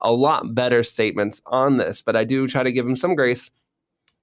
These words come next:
because he's in the middle of the South, telling people whose dads and brothers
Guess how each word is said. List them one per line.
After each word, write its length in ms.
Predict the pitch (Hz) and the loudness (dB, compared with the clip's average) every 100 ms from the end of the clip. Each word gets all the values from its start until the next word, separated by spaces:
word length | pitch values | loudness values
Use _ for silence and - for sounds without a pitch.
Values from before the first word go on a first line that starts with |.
| - | -8
because 320 | 120 131 120 | -4 0 0
he's 160 | 127 113 | 0 2
in 80 | 127 | 4
the 60 | |
middle 260 | 120 120 120 | 4 6 4
of 80 | 113 | 4
the 80 | 117 | 0
South, 500 | 113 104 110 - _ _ _ - _ - | -2 -2 -4 -10 _ _ _ -20 _ -6
telling 280 | 117 123 | 0 2
people 260 | 127 127 123 | 2 2 2
whose 220 | 120 117 | 2 0
dads 560 | - 107 107 107 - - _ _ | 0 -2 -2 -4 -4 -14 _ _
and 180 | 101 107 | -4 -2
brothers 520 | 110 104 104 104 104 | 0 2 2 2 0